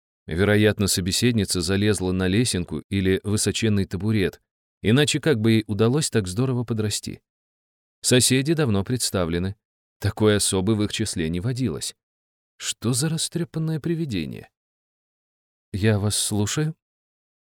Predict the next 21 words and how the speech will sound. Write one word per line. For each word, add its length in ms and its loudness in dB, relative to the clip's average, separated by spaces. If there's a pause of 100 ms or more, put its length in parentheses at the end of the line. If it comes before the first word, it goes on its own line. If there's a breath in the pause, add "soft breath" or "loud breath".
Томила 400 6
сделала 420 4
три 180 2
робких 380 0
шажка. 480 -4 (460)
От 140 2
девахи 440 0
попахивало 800 -4 (320)
недобрым. 680 -6 (1000)
"Ты, 260 6
что 300 4
ли, 160 2 (400)
Стенькина 580 2
зазноба? 720 6 (560)
Ишь, 300 2
какова! 640 4 (460)
Гладкая! 1040 2 (720)
Из 180 4
господ, 400 4
что 240 6
ли?" 140 2